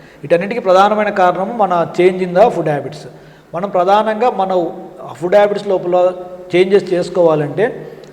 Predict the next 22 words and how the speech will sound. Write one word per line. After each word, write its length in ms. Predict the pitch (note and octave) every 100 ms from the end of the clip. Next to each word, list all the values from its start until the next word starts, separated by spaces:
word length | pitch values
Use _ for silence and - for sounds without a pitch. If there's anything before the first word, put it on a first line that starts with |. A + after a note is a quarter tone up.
| D3+
మనం 240 | E3 E3+ E3
ఎక్కువగా 340 | E3 F#3+ G3 F3+
మిల్లెట్స్ 360 | E3 F3+ F#3 F#3
లాంటి 280 | E3+ E3 D#3
ఫుడ్స్కి 280 | D3+ D3+ F3+ D#3+
వెళ్ళాలి. 400 | D3 C#3+ C3+ E3 - - - - _ _ -
కార్బోహైడ్రేట్ 680 | D#3 F3+ F#3+ F#3+ F#3+ F3 -
కాకుండా, 540 | F3 D#3 D3 D3+ G#3 C4+ -
ఫ్యాటీ 360 | E3 E3 F3+ F#3 F3
కాకుండా 260 | D#3+ F3 G3 D3+
బ్యాలెన్స్డ్ 440 | D#3+ G3 G3 F3+ D#3+
డైట్గా 360 | D#3+ D#3 F3+ G#3+
తీసుకోవాలి. 520 | F3 D3+ D#3 C3+ A2+ - - - - - D3
ఎక్స్ట్రీమ్ 360 | - G3 A3+ G#3+
ఫ్యాట్ 240 | F#3 F#3+ G3
డైట్ 200 | G3 G#3+ A3
మంచిది 260 | F#3 F#3 F3 E3
కాదు, 240 | D#3 G3 E3+
ఎక్స్ట్రీమ్ 300 | - G3+ G3+ E3+
కార్బోహైడ్రేట్ 600 | E3 E3 F3+ F3+ F3 F#3+
మంచిది 260 | D#3+ D3+ C#3
కాదు, 360 | C3 B2+ F3